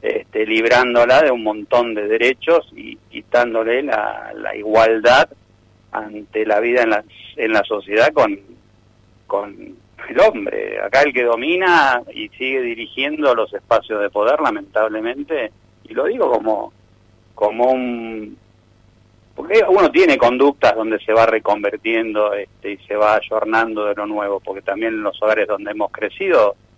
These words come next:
este, siempre, por lo menos en el mío, me hago cargo de lo que pasaba en mi casa, no puedo generalizar, y tampoco la pelusa del ombligo mía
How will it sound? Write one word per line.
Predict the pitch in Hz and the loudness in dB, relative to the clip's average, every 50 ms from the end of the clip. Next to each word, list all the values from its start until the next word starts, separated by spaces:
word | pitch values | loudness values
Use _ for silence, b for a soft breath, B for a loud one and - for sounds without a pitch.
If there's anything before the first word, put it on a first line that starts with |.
| _ _ _ _ _ - | _ _ _ _ _ -10
este, | - - - - _ _ - - 50 50 - - - - - - - | -10 -10 -10 -14 _ _ -14 -12 -12 -12 -12 -14 -16 -18 -20 -18 -10
siempre, | - 113 113 110 104 95 101 101 101 101 98 - - _ _ _ _ _ _ - | -6 -6 -6 -6 -4 -4 -4 -2 -2 -4 -6 -10 -18 _ _ _ _ _ _ -10
por | 104 101 | -4 0
lo | 104 113 | 2 2
menos | 135 175 180 170 - - | 4 6 6 4 4 2
en | 127 117 | 0 0
el | 117 127 | 0 2
mío, | 151 160 143 127 113 110 | 2 2 2 4 2 4
me | 113 110 | 4 4
hago | 110 107 | 4 4
cargo | 104 117 120 120 123 117 110 | 4 4 4 6 6 4 4
de | 104 98 | 2 0
lo | 101 | -2
que | 101 101 | -6 -6
pasaba | - 98 - - 117 113 110 | -4 -4 -4 -2 -4 -4 -4
en | 107 | -4
mi | 107 104 | -8 -6
casa, | - - - - - _ 101 98 | -2 0 0 0 0 _ -6 -8
no | 104 104 | -6 -8
puedo | 98 - 110 110 101 - _ | -4 -2 0 0 0 -2 _
generalizar, | 104 101 101 104 98 101 110 98 - 85 82 - - - | -10 -8 -6 -4 -4 -4 -6 -6 -2 -2 -2 -2 -4 -8
y | 107 104 101 - | -16 -18 -18 -12
tampoco | - 101 95 95 95 - 104 104 - - 104 98 98 | -8 -8 -8 -8 -6 -6 -6 -6 -4 -4 -4 -2 -2
la | 101 98 - | -2 -4 -6
pelusa | - 101 98 104 98 - 101 | -6 -10 -10 -10 -8 -6 -6
del | 101 101 | -4 -4
ombligo | 101 98 104 107 107 104 104 101 | -6 -8 -6 -6 -4 -4 -4 -4
mía | 110 113 117 113 107 | -4 -4 -2 -2 -4